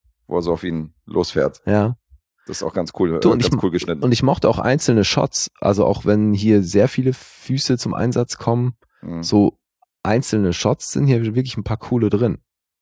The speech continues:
Speaker 2: Und also gerade wenn du siehst, mit was für Mitteln das gemacht wurde, sie hatten ja nichts.
Speaker 1: Mhm.
Speaker 2: Da haben sich schon ein paar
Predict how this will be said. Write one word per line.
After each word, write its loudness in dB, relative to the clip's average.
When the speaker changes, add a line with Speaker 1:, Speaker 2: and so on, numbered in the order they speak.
Speaker 2:
Und -4
also -6
gerade -4
wenn 0
du -2
siehst, -8
mit -4
was -4
für -6
Mitteln 0
das -6
gemacht -10
wurde, -8
sie -10
hatten -8
ja -4
nichts. -12
Speaker 1:
Mhm. -10
Speaker 2:
Da -10
haben -2
sich -4
schon -2
ein -10
paar -4